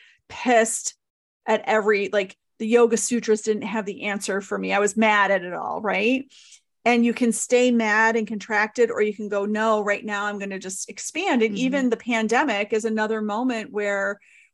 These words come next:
Speaker 1: we could have just contracted and gotten super small and been like, "Well, the world's shit right now, so I'm just gonna be shitty." But instead,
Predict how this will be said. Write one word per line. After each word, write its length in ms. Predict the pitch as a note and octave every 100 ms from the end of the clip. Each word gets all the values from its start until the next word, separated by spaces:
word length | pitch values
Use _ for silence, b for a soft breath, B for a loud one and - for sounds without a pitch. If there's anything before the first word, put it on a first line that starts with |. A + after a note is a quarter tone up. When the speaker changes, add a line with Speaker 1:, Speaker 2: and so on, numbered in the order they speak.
| -
Speaker 1:
we 220 | B3 B3+
could 460 | - C4 B3+ C4
have 540 | B3+ A3+ A#3+ A3+ A3+ G3+
just 420 | G#3 A3 G#3+ -
contracted 880 | - G#3+ G#3 - G3 G3+ - C4+ B3+
and 140 | A3+
gotten 320 | G3 F#3+ - G#3+
super 300 | - G#3 G3+
small 600 | - A3 A3 A3 A3+ A3
and 260 | F#3+ G3+ b b b b b b _ _
been 240 | G#3+ G#3+
like, 380 | G#3 G3+ G3 G3 - _ _
"Well, 480 | A3 G#3 G#3 G3+ G#3
the 100 | G3+
world's 460 | G3 G#3 G#3+ G#3 G3
shit 400 | - G#3+ G#3 -
right 240 | G#3+ G3+
now, 240 | G#3+ G#3+ G#3
so 600 | G3+ G3+ F#3 F#3 G3+ G#3+
I'm 220 | G3 F#3+
just 180 | F#3+ G#3
gonna 180 | A3 A3
be 120 | A3
shitty." 420 | G#3 A#3 A3+ A#3
But 160 | A3 G#3
instead, 540 | G#3+ - B3 B3+ A#3